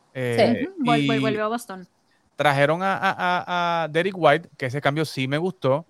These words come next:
Speaker 1: Eh, y están apretando en defensa, ¿sabes? Esto es básicamente el equipo de, de, de Boston está trayendo a un centro defensivo que es Daniel Theis, está trayendo a un guard,
Speaker 2: Ayer
Speaker 1: que es Derek
Speaker 2: arrollaron.
Speaker 1: White,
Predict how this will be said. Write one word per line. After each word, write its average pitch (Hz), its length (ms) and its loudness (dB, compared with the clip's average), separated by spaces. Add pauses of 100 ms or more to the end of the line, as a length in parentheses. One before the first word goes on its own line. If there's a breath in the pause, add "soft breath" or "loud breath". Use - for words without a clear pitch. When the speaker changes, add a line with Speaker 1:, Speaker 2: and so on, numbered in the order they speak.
(440)
Speaker 1:
Eh, 117 600 0
y 170 180 2
están 156 340 0
apretando 165 400 0
en 190 80 -4
defensa, 127 580 -4
¿sabes? 113 340 0
Esto 175 280 0
es 185 460 0
básicamente 175 540 -2
el 175 60 0
equipo 156 280 -4
de, 175 160 0
de, 165 240 -6
de 165 120 -4
Boston 160 380 -4
está 139 200 -2
trayendo 156 320 -4
a - 20 -6
un 160 80 -8
centro 156 320 -4
defensivo 165 500 -2
que 147 100 -4
es 131 40 -6
Daniel 139 300 -4
Theis, 139 300 2
está 127 220 -4
trayendo 147 380 0
a 147 80 6
un 147 220 -4
guard, 143 240 6
Speaker 2:
Ayer 156 140 -2
Speaker 1:
que 233 60 -2
es 285 40 0 (240)
Derek 180 180 2
Speaker 2:
arrollaron. - 220 4
Speaker 1:
White, 143 360 4